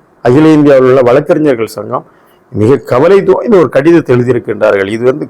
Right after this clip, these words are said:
கொடூரமான ஒரு வார்த்தை. இது என்ன சொல்லணும்னா, முழுக்க முழுக்க விஷத்தன்மை நிறைந்தது என்ற கடுமையான வார்த்தை பிரயோகம் போட்டு அவரை வந்து,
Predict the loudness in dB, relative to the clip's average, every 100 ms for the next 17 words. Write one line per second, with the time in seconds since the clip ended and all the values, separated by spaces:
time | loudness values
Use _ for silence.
0 | -4 -4 0 0 2 2 2 0 2 2
1 | 2 0 -2 -2 -2 _ _ _ 0 2
2 | 4 2 2 0 0 -2 -4 -4 -2 2
3 | 2 2 0 2 2 2 2 0 0 0
4 | 0 2 2 0 0 -2 -2 -2 -2 -2
5 | -2 -2 -2 0 0 0 -2 -2 2 2
6 | 2 0 0 -2 -2 -2 0 2 2 2
7 | 2 2 2 2 2 0